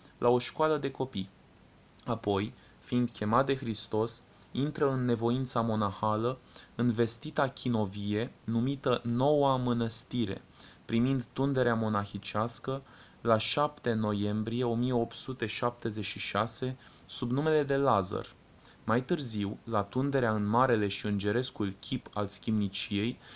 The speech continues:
avea să primească numele de Nectarie, pe care l-a purtat toată viața. După ce termină studiile teologice la Atena,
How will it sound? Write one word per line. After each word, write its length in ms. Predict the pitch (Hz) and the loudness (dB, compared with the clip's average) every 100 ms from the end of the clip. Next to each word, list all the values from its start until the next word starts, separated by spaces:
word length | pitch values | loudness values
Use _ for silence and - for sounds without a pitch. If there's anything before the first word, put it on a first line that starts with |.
| - | -8
avea 200 | - 113 | 0 4
să 160 | 143 156 | 4 2
primească 520 | 131 131 135 139 - | -2 0 0 0 0
numele 320 | 123 139 131 | 0 0 0
de 120 | 127 123 | 0 0
Nectarie, 680 | 117 - - 123 95 95 | -2 -2 2 2 2 -2
pe 160 | - 104 | -4 -4
care 200 | 104 104 | 0 2
l-a 140 | 104 | 2
purtat 400 | 101 104 - 123 | 0 -4 0 0
toată 300 | 123 123 123 | 0 -2 -2
viața. 480 | 107 107 92 - - - - - - - - | -2 -2 -4 -6 -12 -18 -20 -20 -20 -20 -8
După 200 | 110 110 | -2 -2
ce 160 | - 147 | -2 -2
termină 500 | 156 131 135 156 113 | 0 0 -2 -2 -2
studiile 600 | - - 135 139 113 104 | -4 -4 -4 0 0 0
teologice 920 | - 107 104 117 123 110 95 107 - | 2 2 4 2 2 -2 -4 -4 -2
la 240 | 104 104 127 | 0 2 2
Atena, 600 | 135 117 101 95 95 | 0 0 2 2 0